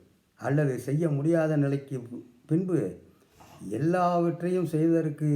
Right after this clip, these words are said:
ஈக்-, எ-, ஈக்குவலாக, ஈக்குவலாக செய்யக்கூடியது சூரிய வணக்கம். அந்த சூரிய வணக்கம் என்பது காலையிலே எழுந்து காலை கடன்களை முடித்துவிட்டு,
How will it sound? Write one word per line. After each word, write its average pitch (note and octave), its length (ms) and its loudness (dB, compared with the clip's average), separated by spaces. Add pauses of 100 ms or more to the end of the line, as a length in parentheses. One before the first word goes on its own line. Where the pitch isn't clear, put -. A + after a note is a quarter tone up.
ஈக்-, D#3+ 480 -2
எ-, A2+ 400 -6 (480)
ஈக்குவலாக, C#3 640 2 (760)
ஈக்குவலாக C3+ 580 0 (600)
செய்யக்கூடியது C#3 840 0
சூரிய B2 420 -4
வணக்கம். F2 500 -8 (920)
அந்த A#2 220 -6
சூரிய E3 340 2
வணக்கம் B2+ 400 -2
என்பது A#2 360 -4
காலையிலே A#2+ 540 -4
எழுந்து C3 380 -4 (640)
காலை B2 360 -2
கடன்களை A2+ 500 -4
முடித்துவிட்டு, A2+ 640 -8